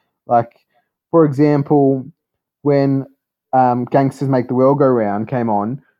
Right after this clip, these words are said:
immediately as soon as it played, I was like, "This is a step down from Bow Down," without having listened to the whole track. Like,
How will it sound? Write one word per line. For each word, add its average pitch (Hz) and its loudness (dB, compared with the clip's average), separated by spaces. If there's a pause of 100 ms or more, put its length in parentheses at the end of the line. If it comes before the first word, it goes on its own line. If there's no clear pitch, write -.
immediately 151 0
as 117 -6
soon 151 -6
as 135 -2
it 120 -6
played, 127 0
I 117 2
was 113 -4
like, 117 -4
"This 127 -6
is 127 -8
a 127 0
step 127 -4
down 113 -4
from 123 -6
Bow 117 2
Down," 104 -2
without 117 0
having 120 -6
listened 113 -10
to 123 -14
the 113 -10
whole 113 -4
track. 92 -8 (480)
Like, 117 0